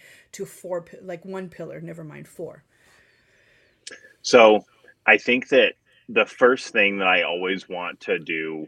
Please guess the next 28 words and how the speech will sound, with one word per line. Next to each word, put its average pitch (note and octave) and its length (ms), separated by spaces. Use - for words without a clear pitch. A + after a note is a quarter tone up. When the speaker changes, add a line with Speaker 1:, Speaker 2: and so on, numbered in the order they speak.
Speaker 2:
when F2 180
a E2 80
client E2 380
comes D#2+ 500
to G#2+ 100
me E2+ 180
with E2 200
that, D#2+ 240
that F2+ 320
challenge D#2+ 760
is A2+ 160
acknowledge F#2 720
them. - 260
Speaker 1:
Okay. G3 220
Speaker 2:
Right? F#2 600
I F#2+ 120
think G#2+ 340
that A2+ 240
it's - 140
important G2 880
to, F2+ 460
to G#2 100
say, G2+ 180
"Yeah, A#2 320
it's C3 160
a E3 80
busy B2 340
life A2+ 640